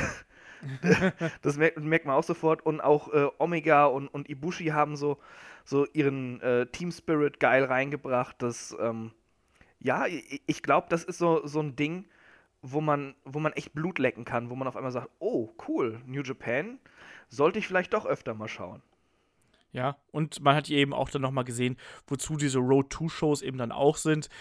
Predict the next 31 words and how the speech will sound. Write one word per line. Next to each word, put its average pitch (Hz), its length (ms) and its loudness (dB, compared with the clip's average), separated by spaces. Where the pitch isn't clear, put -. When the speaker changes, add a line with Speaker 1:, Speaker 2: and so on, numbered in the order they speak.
Speaker 2:
Ist 139 100 0
natürlich 143 200 2
auch 143 80 6
dann 143 120 -2
zum 135 160 -6
Aufbau 131 400 4
der, 117 340 4
der 123 140 0
ganz, 127 240 -2
ganz 113 160 -6
großen 123 340 -8
Matches. 117 380 0
Und 139 80 0
das 175 140 2
wurde 240 140 0
ja 175 80 6
auch 202 160 2
gut 190 160 -6
gemacht. 160 340 -2
Man 127 100 -2
hat, 139 240 -4
wie 139 80 -10
du 147 80 -6
schon 147 180 -6
richtig 156 180 -6
gesagt 143 260 -6
hast, 131 100 -8
die 131 60 -8
Charaktere 170 500 0
gut 180 220 -10
rausgebracht. 147 540 0